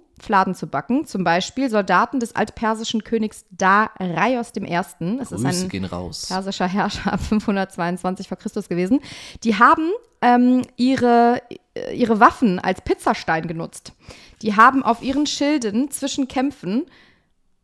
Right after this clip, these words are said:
Speaker 1: Fladenbrote gebacken. Die haben die übers Feuer gehalten und darauf Brot gebacken.
Speaker 2: Das klingt nach so einer Challenge, weißt du, so, du sitzt irgendwie seit, seit drei Tagen irgendwo im, im, im Graben und wartest darauf, dass der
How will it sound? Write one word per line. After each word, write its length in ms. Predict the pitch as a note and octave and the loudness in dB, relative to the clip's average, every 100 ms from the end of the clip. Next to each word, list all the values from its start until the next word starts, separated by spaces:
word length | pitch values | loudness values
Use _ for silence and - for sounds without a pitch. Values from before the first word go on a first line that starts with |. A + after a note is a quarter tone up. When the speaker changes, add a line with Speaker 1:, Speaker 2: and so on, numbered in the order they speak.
| _ _ _ | _ _ _
Speaker 1:
Fladenbrote 600 | - F#4 D4 F3 E3 E3+ | 0 2 2 -2 -4 -4
gebacken. 460 | E3+ E3 B3+ D#3+ F3 | -4 -4 -6 -8 -8
Die 60 | G3+ | -4
haben 80 | G#3+ | -2
die 60 | |
übers 180 | G#3+ G3 | -2 -4
Feuer 240 | - A#3+ B3+ | 0 0 0
gehalten 380 | C4 C#4 C#4 | 0 -2 -2
und 100 | B3+ | -2
darauf 300 | G#3 G3 B3 | -2 -2 -4
Brot 240 | - A3+ - | -4 -4 -4
gebacken. 420 | D#3 C#3 - E3 | -4 -6 -6 -12
Speaker 2:
Das 140 | - - | -12 -12
klingt 220 | - A2 | -10 -10
nach 100 | A#2 | -10
so 100 | A2 | -8
einer 140 | G2+ G#2 | -8 -8
Challenge, 380 | - A#2 E2+ - | -8 -6 -8 -10
weißt 260 | G2+ G2+ A2+ | -12 -12 -12
du, 60 | |
so, 160 | G#2 G#2 | -12 -12
du 180 | G#2 A2 | -12 -12
sitzt 300 | G#2+ - A#2+ | -14 -12 -12
irgendwie 240 | A2+ A2+ | -10 -8
seit, 280 | G#2+ A2 - _ - - - | -8 -10 -12 _ -20 -20 -10
seit 280 | A#2 G#2 | -8 -6
drei 180 | G#2+ G2+ | -4 -4
Tagen 360 | G#2+ A2+ G#2+ A2+ | -4 -6 -6 -8
irgendwo 420 | G#2+ A2 G2+ G#2+ | -10 -10 -12 -12
im, 200 | G2+ G2+ | -10 -12
im, 200 | G#2+ G2+ | -14 -16
im 180 | G#2+ G2 | -14 -12
Graben 400 | G2 F#2 A2+ A#2+ | -8 -6 -6 -8
und 140 | G2 | -8
wartest 260 | G2+ A2 - | -10 -10 -10
darauf, 200 | A2 - | -12 -10
dass 160 | G#2 - | -14 -12
der 180 | G2 | -14